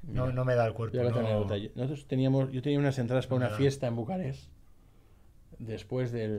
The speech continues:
Speaker 2: la final de
Speaker 1: Sí.
Speaker 2: Bucarest. Íbamos en autobús al hotel después del partido y iba con una chingada, pero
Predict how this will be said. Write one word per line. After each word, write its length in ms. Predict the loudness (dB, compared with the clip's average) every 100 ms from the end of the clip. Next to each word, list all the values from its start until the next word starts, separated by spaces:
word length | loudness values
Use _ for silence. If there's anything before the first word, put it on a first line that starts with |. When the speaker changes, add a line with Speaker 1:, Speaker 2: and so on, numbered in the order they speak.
| -4
Speaker 2:
la 120 | -4 -6
final 300 | -8 -6 -6
de 60 |
Speaker 1:
Sí. 60 | -4
Speaker 2:
Bucarest. 440 | -4 -6 -8 -10
Íbamos 300 | -2 2 2
en 100 | 2
autobús 560 | 2 0 0 0 -2 -8
al 140 | -10 -8
hotel 240 | -4 -4
después 240 | -4 -4 -4
del 80 | -4
partido 420 | -4 -4 -4 -6
y 120 | -6
iba 160 | -6 -6
con 140 | -8 -12
una 140 | -14 -20 -20
chingada, 560 | -18 -14 -12 -12 -14 -16 -20 -20 _
pero 220 | -14 -12